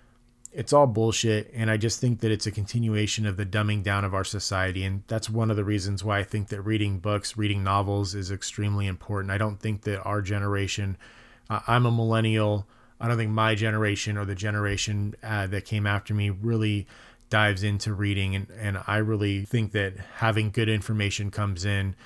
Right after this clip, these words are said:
that's gonna make us good, put good out into the world as well. And maybe that's a reason why the world's not so good, 'cause we don't have any good information coming in. We just have a bunch of shit and crap and dopamine hits that we're pushing into ourselves. And so the only thing that we can do is just regurgitate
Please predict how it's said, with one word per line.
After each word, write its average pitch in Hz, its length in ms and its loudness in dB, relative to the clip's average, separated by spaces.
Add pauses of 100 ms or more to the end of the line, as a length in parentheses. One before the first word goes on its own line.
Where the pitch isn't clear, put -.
(140)
that's 107 200 2
gonna 110 140 0
make 107 240 2
us 101 160 0
good, 101 380 -4
put 101 200 -2
good 107 160 0
out 98 280 2
into 101 180 -2
the 98 80 -2
world 98 300 -2
as 90 180 -4
well. 95 220 0
And 92 120 -2
maybe 107 220 2
that's 104 220 0
a 104 80 -2
reason 98 340 2
why 98 140 0
the 98 80 -2
world's 98 400 -2
not 98 200 0
so 95 140 -2
good, 92 320 -2
'cause 90 180 -4
we 101 140 0
don't 104 160 0
have 101 180 0
any 98 160 0
good 98 220 -2
information 92 560 -4
coming 90 300 -6
in. 85 180 -6
We 90 100 -6
just 92 180 -6
have 107 100 -2
a 101 80 -2
bunch 104 200 -2
of 104 120 -4
shit 110 420 0 (400)
and 98 180 -2
crap 104 560 2 (380)
and 98 180 0
dopamine 110 520 0
hits 98 300 -2
that 98 120 -6
we're 95 160 -6
pushing 107 440 -2
into 101 280 0
ourselves. 98 480 -2
And 95 100 -2
so 107 160 -2
the 98 140 -2
only 117 240 0
thing 107 220 0
that 98 120 0
we 101 140 -2
can 98 220 -2
do 101 220 0
is 92 100 -4
just 104 180 -4
regurgitate 104 840 -2